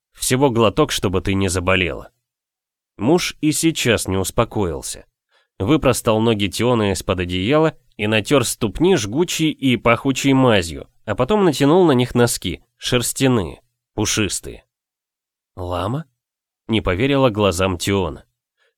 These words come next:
«Откуда? Это же такая... роскошь!» Носки великоваты,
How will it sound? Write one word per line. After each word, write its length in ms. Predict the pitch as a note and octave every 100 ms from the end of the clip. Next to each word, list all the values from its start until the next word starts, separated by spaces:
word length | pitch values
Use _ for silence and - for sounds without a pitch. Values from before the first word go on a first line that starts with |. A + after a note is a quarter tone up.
| _
«Откуда? 520 | G#2+ - - D#3+ A2
Это 240 | F#2 G2 G#2
же 120 | A2+
такая... 520 | A#2 - C3+ C#3+ A#2 _ _ _ _ _
роскошь!» 800 | G#2 C3+ C3+ - - C#2+ - - _ _ _ _ _ _ _ _ _
Носки 340 | G2+ G#2 - D3
великоваты, 760 | C#3 C3 C3+ B2 G#2 - D2